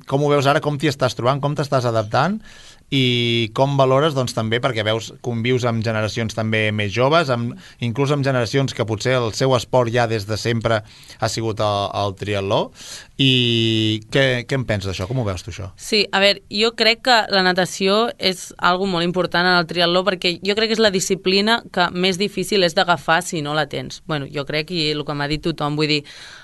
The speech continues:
Speaker 2: al final el córrer, pues, amb dedicació pots acon-, pots treure-ho, i la bicicleta és a base de quilòmetres. Vull dir,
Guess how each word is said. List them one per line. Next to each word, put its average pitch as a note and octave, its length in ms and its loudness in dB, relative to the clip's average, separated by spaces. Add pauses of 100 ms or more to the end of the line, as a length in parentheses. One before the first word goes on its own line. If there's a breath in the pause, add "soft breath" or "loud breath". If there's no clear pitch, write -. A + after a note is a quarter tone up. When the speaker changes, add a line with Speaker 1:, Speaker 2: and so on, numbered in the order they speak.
(100)
Speaker 2:
al F#3 80 2
final G3 540 2 (420 loud breath)
el F3+ 160 2
córrer, F#3+ 400 6
pues, D#3+ 400 2
amb D3+ 160 0
dedicació F3 920 4 (120)
pots E3 240 -2
acon-, D#3+ 320 -2
pots D#3 240 -4
treure-ho, A#3 640 4
i E3+ 220 2
la D#3+ 120 4
bicicleta E3 680 2
és D3+ 300 -2
a D#3 60 2
base D3+ 220 2
de D#3 160 4
quilòmetres. D3 640 -2
Vull D#3 120 0
dir, D3+ 100 2